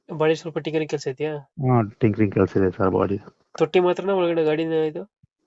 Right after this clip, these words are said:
Speaker 2: ಇಲ್ಲ ಸರ್, ಅದು ಗಾಡಿ ಏನೇ ಚೆನ್ನಾಗಿದೆ ಸರ್, ಮ್ಯಾಗದೊಂದೇ ಅದು ಬ-, ತೊಟ್ಟಿ ಒಂದೇ.
Speaker 1: ಹೌದಾ?
Speaker 2: ಹಾ ಸರ್.
Speaker 1: ಎಲ್ಲಿ ಗಾಡಿ ಇರೋದು ಲೊಕೇಶನ್ ಇದು?
Speaker 2: ಇದು, ಆ, ಹಂಪಿ ಕಮಲಾಪುರ ಅಂತ ಹೇಳಿ ಸರ್, ಹೊಸಪೇಟೆ ಹತ್ರ.
Speaker 1: ಜಿಲ್ಲೆ ಯಾವ್ದು ನಿಮ್ದು?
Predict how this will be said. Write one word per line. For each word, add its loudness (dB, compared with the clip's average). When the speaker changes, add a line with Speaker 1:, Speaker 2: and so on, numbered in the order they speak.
Speaker 2:
ಇಲ್ಲ 10
ಸರ್, 6
ಅದು 4
ಗಾಡಿ 8
ಏನೇ 8
ಚೆನ್ನಾಗಿದೆ 6
ಸರ್, 6
ಮ್ಯಾಗದೊಂದೇ 10
ಅದು 8
ಬ-, 4
ತೊಟ್ಟಿ 2
ಒಂದೇ. 8
Speaker 1:
ಹೌದಾ? 0
Speaker 2:
ಹಾ 6
ಸರ್. -6
Speaker 1:
ಎಲ್ಲಿ 6
ಗಾಡಿ 4
ಇರೋದು 2
ಲೊಕೇಶನ್ -4
ಇದು? -6
Speaker 2:
ಇದು, 10
ಆ, 8
ಹಂಪಿ 10
ಕಮಲಾಪುರ 8
ಅಂತ 2
ಹೇಳಿ 8
ಸರ್, 2
ಹೊಸಪೇಟೆ 6
ಹತ್ರ. 4
Speaker 1:
ಜಿಲ್ಲೆ 6
ಯಾವ್ದು 8
ನಿಮ್ದು? 0